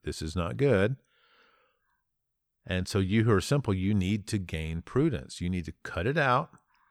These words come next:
change your habits, change your inner thought management, your inner quality control, your executive function, if you're a psychologist in, in the lingo of their field, you need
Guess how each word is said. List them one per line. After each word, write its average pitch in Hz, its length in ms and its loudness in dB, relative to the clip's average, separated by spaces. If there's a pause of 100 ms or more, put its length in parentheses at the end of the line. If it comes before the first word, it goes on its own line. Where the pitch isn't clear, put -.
(420)
change 98 440 -2
your 151 120 2
habits, 90 680 -2 (640)
change 101 420 0
your 95 140 0
inner 101 320 2
thought 110 420 2
management, 98 920 -2 (520)
your 87 220 -4
inner 95 340 0
quality 98 540 0
control, 101 920 -2 (580)
your 90 140 -4
executive 92 640 -2
function, 98 640 -4
if - 180 -8
you're 80 280 -4
a 78 420 -8
psychologist 95 800 0
in, 95 380 -4
in 85 220 -4
the 82 180 -4
lingo 90 380 -2
of 85 200 -6
their 107 140 0
field, 82 340 -6 (1040)
you 123 320 2
need 87 380 0